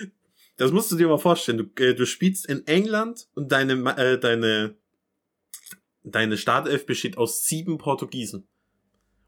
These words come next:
Und wir regen uns, äh, haben uns darüber aufgeregt, so, ja, äh, lass,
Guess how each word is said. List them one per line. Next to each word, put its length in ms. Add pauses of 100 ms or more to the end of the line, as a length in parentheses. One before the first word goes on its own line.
(180)
Und 200
wir 200
regen 180
uns, 200
äh, 280
haben 140
uns 120
darüber 280
aufgeregt, 500
so, 100
ja, 240
äh, 300
lass, 320